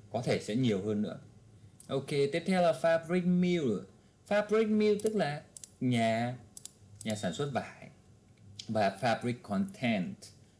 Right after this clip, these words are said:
Fabric content là cái thành phần vải, cấu trúc của vải. Ok. Thì đây là những cái thông tin chung này,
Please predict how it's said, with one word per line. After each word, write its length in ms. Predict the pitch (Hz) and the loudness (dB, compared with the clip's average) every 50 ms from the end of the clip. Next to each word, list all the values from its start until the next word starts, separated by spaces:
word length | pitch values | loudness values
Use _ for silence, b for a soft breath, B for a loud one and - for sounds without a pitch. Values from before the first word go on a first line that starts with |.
| b - - | b -8 -4
Fabric 320 | 190 196 196 208 208 208 | -4 0 0 0 0 0
content 400 | - 175 165 165 - 165 160 160 | -2 -4 -4 0 2 2 2 2
là 160 | 147 123 110 104 | 2 2 0 0
cái 380 | - 104 95 92 95 113 - - - - _ - | 0 0 0 0 0 -2 -4 -8 -14 -20 _ -6
thành 220 | - 131 127 123 123 | -2 0 0 0 0
phần 200 | - 123 110 104 90 | 0 0 0 0 0
vải, 280 | 90 80 - - - - - | -2 -2 -4 -12 -20 -20 -6
cấu 180 | - 120 135 151 147 | -4 -2 -2 -2 -2
trúc 220 | - 269 269 - | -4 -4 -4 -4
của 120 | - 101 95 | -6 -6 -4
vải. 380 | - - 92 - - - - - - - - - _ - - - - - - | -4 -6 -8 -8 -12 -18 -20 -20 -20 -20 -20 -20 _ -20 -20 -20 -20 -20 -18
Ok. 120 | - 87 90 98 113 120 - B B B B B B B B B B B - - | -16 -8 -6 -6 -6 -6 -8 B B B B B B B B B B B -18 -8
Thì 160 | - 135 139 | -4 -2 0
đây 220 | 151 160 170 170 156 | 4 4 4 4 4
là 160 | 147 120 110 | 2 2 4
những 220 | 117 117 123 127 | 2 2 0 0
cái 100 | 127 127 | 0 -2
thông 220 | 123 160 165 156 147 | 0 0 -2 -2 0
tin 200 | 165 160 151 - | 0 -2 0 2
chung 220 | 180 175 160 139 | 0 0 2 0
này, 120 | 110 92 | -2 -2